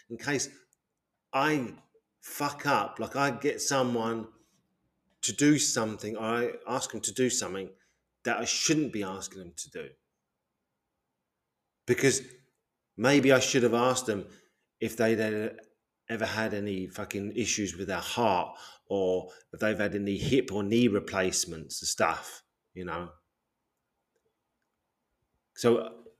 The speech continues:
yeah, I, <laughs> it's fucking professionalism and due diligence. I mean, ah, I don't know. But yeah, in the long run, so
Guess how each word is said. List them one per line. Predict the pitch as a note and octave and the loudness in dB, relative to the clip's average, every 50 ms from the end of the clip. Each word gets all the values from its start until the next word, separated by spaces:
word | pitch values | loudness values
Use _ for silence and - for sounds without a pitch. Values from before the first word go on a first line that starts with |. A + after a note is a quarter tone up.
| _ _ _ _ _ _ _ _ - - - - - | _ _ _ _ _ _ _ _ -20 -20 -14 -12 0
yeah, | - C3 D3 B2+ G2+ F2 - - - - - - - _ _ - - _ - - - | 8 10 10 10 10 8 2 -6 -12 -14 -16 -16 -18 _ _ -20 -20 _ -20 -8 0
I, | A#2 C3 C#3 | 4 4 4
<laughs> | - - - - - - - F3 - - - - - - | 4 4 -2 -4 -8 -10 -10 -10 -10 -10 -12 -16 -4 0
it's | E3+ - - | 2 2 2
fucking | - - G3+ G3 G3 F#3+ F3+ E3 D3 - - - - - - _ _ _ _ _ _ _ _ _ - | 4 4 2 6 8 8 8 8 6 0 -6 -12 -16 -18 -20 _ _ _ _ _ _ _ _ _ -6
professionalism | - D3 - F#3 F3+ F3+ - E3+ C#3+ A2+ A2 A2 G2+ G#2 | -4 2 4 6 6 6 4 2 2 2 2 2 0 0
and | G#2 G2+ - - _ | -4 -6 -8 -12 _
due | - C3+ C3+ B2+ C3 | 0 2 2 2 4
diligence. | C3 E3 F3+ F3 C3+ A2 F#2 G2 F2+ E2+ E2+ - | 4 4 4 4 2 0 -2 -4 -6 -6 -6 -4
I | A#2 A#2+ | -2 0
mean, | B2 C3 B2+ B2 B2+ - - - - - - - - - - - - - - - _ _ _ - | 0 0 0 -2 -6 -10 -14 -14 -14 -14 -20 -20 -20 -20 -20 -20 -20 -20 -20 -20 _ _ _ -6
ah, | D3+ D#3+ C#3+ B2+ A2 G2 F2 E2+ - - | -2 0 0 0 0 0 -2 -4 -6 -8
I | - | -10
don't | - - | -12 -12
know. | A#2+ A#2+ - - _ | -12 -12 -14 -4 _
But | C3+ C3 | 0 4
yeah, | C3 D3 D3+ B2 | 10 12 12 12
in | A#2+ B2+ B2+ | 12 10 8
the | C#3 D3 | 6 8
long | D#3 D#3+ D#3+ C#3 | 10 10 10 10
run, | A2+ G2+ G#2 | 8 6 6
so | G2+ A2 A2+ G#2+ - | 6 4 4 4 4